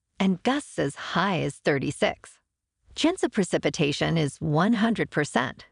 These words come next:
with snow accumulation of ten to fourteen inches. Tonight, a chance of snow before seven P M. Mostly cloudy,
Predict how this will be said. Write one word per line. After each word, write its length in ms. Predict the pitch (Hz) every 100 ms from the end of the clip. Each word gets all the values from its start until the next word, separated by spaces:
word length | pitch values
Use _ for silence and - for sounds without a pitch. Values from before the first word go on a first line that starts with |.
| _
with 220 | 220 240 -
snow 440 | - - 180 214
accumulation 760 | 220 - 160 151 151 170 - 151
of 180 | 165 -
ten 320 | - 226 262 277
to 100 | 262
fourteen 600 | - 160 151 - 160 175
inches. 480 | 226 - - - _ _ _ _ _ _ _ _ _ _ _ _ _
Tonight, 480 | - 277 320 175 - - _ _ -
a 80 | 214
chance 340 | - 339 392
of 100 | 202
snow 380 | - - 147 151
before 380 | 175 180 185 170
seven 500 | - - 269 143 147
P 200 | 170 151
M. 300 | 139 170 175 _ _ _ _ _ -
Mostly 460 | 220 302 349 247 165
cloudy, 540 | 180 143 147 165 190